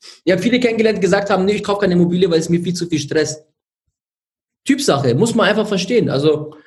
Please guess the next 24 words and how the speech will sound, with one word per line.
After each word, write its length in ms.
es 160
ist 80
einfach 300
so, 260
äh, 440
ist 160
nicht 220
gut 220
oder 120
nicht 160
schlecht, 300
aber 120
es 60
ist 60
einfach 160
Typsache. 440
Wenn 120
du 80
damit 240
nicht 180
klarkommst, 460
mit 100
diesem 200
Druck, 360